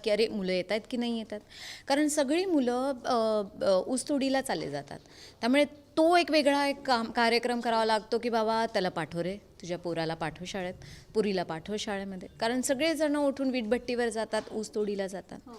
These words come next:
Speaker 1: तर आजही तो प्रोग्राम आहे जो त्यांनी त्या दिवशी, त्यावेळेस हे केला. आता जसं, अ, यांनी एक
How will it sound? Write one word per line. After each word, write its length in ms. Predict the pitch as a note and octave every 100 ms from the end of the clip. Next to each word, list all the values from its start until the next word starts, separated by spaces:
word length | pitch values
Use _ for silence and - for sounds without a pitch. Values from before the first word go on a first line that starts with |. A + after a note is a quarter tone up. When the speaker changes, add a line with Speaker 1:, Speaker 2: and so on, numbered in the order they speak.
| G3+ - - - -
Speaker 1:
तर 80 | -
आजही 680 | - G3+ C#4 B3+ D4 C#4+ F#4
तो 80 | F4+
प्रोग्राम 440 | F4 E4 B3 B3+ B3+
आहे 320 | A#3 B3+ C#4+
जो 120 | D#4+
त्यांनी 280 | D4 D4+ E4
त्या 180 | D#4 D#4+
दिवशी, 260 | D4 C#4+
त्यावेळेस 520 | D4 D4+ D#4+ D4+ C4+ G3
हे 60 |
केला. 280 | - - C#3+ C#3+ - - - - - -
आता 680 | A3 B3+ - C#4+ D4 B3 A3 G#3+
जसं, 300 | A#3+ C4+ C4+ B3+
अ, 60 |
यांनी 420 | A3+ A3+ A#3 C4
एक 80 | B3+